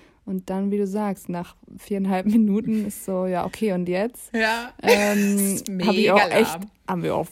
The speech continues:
Speaker 1: wirklich viel Zeit mit mir verbracht jetzt. Bin richtig zu mir gekommen,
Speaker 2: Ja.
Speaker 1: richtig zu mir gefunden. Reicht dann auch.
Speaker 2: Reicht dann
Speaker 1: Gut.
Speaker 2: auch. Ja.
Speaker 1: Hat sich auch richtig gelohnt, jetzt diese, ähm, was weiß ich, wie viele Liter
Speaker 2: Eben.
Speaker 1: in so eine Badewanne passen, reinzuballern.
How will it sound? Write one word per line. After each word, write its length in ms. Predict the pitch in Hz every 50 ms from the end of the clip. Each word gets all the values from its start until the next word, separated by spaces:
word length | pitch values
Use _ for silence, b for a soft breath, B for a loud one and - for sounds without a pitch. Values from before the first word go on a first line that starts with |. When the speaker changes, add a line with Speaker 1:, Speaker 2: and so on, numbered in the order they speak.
| -
Speaker 1:
wirklich 340 | 185 175 180 175 170 170 170
viel 160 | - - 185
Zeit 240 | - - 208 180 170
mit 120 | 175 175
mir 140 | 175 175 170
verbracht 540 | 170 - 170 180 - 190 185 185 185 - -
jetzt. 300 | 185 175 175 175 175 -
Bin 100 | - 180
richtig 300 | 170 175 180 185 180 -
zu 100 | - -
mir 320 | 190 185 180 175 175 175
gekommen, 580 | 175 170 170 170 - - 190 170 170 175 185 214
Speaker 2:
Ja. 220 | 214 208 202 - - 202
Speaker 1:
richtig 320 | 185 185 185 190 185 -
zu 100 | - -
mir 140 | 202 190 180
gefunden. 560 | 170 170 - - 180 170 170 180 190 202 233
Reicht 260 | 254 254 254 240 - -
dann 120 | 170 170
auch. 240 | - - - 185 - _ -
Speaker 2:
Reicht 360 | 190 185 185 - 180 - -
dann 160 | - - 220 -
Speaker 1:
Gut. 240 | - - 262 -
Speaker 2:
auch. 60 | - - - _ _ _ B B B B B B B
Ja. 80 | 190 B _
Speaker 1:
Hat 140 | - 196 -
sich 100 | - 196
auch 80 | 190
richtig 220 | 185 190 190 202 190
gelohnt, 380 | - 190 185 185 190 202 208 208
jetzt 200 | 196 196 - -
diese, 460 | 196 190 185 190 190 180 180 175 -
ähm, 460 | - 180 180 175 175 175 175 175 180 185 180
was 180 | 180 175 -
weiß 140 | 190 185 -
ich, 120 | 190 185 -
wie 80 | 202 196
viele 280 | 180 - 190 180 175 180
Liter 320 | 180 180 196 190 - 202 185
Speaker 2:
Eben. 640 | 285 311 320 339 330 247 226 220 214 202 190 185 -
Speaker 1:
in 200 | - - 190 190
so 80 | 175 185
eine 160 | 185 180 180
Badewanne 520 | 170 175 180 180 180 202 202 214 220 226 240
passen, 420 | - - 233 247 240 - 247 240
reinzuballern. 880 | 226 214 214 226 240 - - 240 220 - - 208 214 226 233 247 262 262